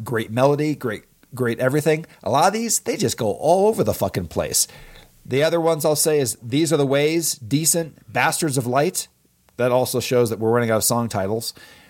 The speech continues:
Um, uh, Heavy Wing. But there are some songs like Poster Child and One Way Traffic,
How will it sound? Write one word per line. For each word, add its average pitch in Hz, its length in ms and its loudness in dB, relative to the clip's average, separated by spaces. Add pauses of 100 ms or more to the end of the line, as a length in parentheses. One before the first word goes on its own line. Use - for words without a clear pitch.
(140)
Um, 117 560 2 (460)
uh, 95 220 0
Heavy 156 340 2
Wing. 147 500 2 (300)
But 117 140 2
there 220 180 4
are 147 80 4
some 120 440 0
songs 107 760 0
like 92 320 -8
Poster 143 340 0
Child 139 640 2
and 110 140 -2
One 117 180 0
Way 117 160 2
Traffic, 110 560 -4